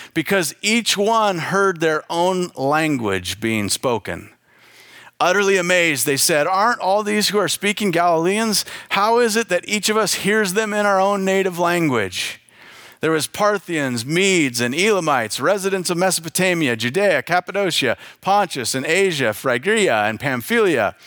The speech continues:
Egypt, and the parts of Libya near Cyrene. There was visitors from Rome, both Jews and converts to Judaism.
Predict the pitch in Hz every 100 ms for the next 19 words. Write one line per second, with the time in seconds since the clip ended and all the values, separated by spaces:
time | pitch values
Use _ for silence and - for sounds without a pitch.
0 | - - - - - _ 185 240 165 151
1 | - - 143 143 185 202 - 156 165 202
2 | 175 151 151 185 - 170 151 175 190 156
3 | 156 131 123 196 208 208 185 - 160 151
4 | 202 185 143 165 135 - 190 226 185 196
5 | 202 196 185 208 185 165 - 147 135 147
6 | 135 120 110